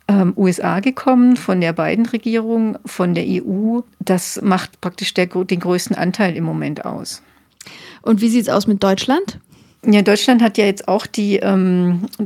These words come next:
Speaker 1: das Klimaschutzgesetz verschärft und unser nationales Ziel auf fünfundsechzig Prozent,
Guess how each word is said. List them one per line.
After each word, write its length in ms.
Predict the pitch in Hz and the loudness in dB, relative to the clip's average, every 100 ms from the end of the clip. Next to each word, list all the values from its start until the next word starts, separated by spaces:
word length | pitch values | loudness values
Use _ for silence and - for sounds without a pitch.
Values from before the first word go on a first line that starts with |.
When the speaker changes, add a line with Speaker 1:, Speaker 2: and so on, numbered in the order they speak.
| - | -2
Speaker 1:
das 440 | 185 - - - | -2 -2 -8 -8
Klimaschutzgesetz 840 | - 208 214 226 208 - 185 196 - | 0 2 2 0 -6 -2 0 0 -2
verschärft 720 | 196 - - 196 247 - - | -2 -2 0 0 0 -2 -6
und 260 | 220 196 185 | 0 2 2
unser 280 | 202 185 185 | 0 2 2
nationales 760 | 175 - 202 175 175 180 - | 0 0 -2 0 0 -4 -6
Ziel 320 | - 190 190 | -2 0 0
auf 320 | - 180 - - | 0 -4 -8 -12
fünfundsechzig 800 | - 196 190 185 180 - 190 - | -2 2 2 0 -2 -6 -10 -8
Prozent, 640 | 196 185 - 180 180 196 | -8 -4 -2 0 0 -2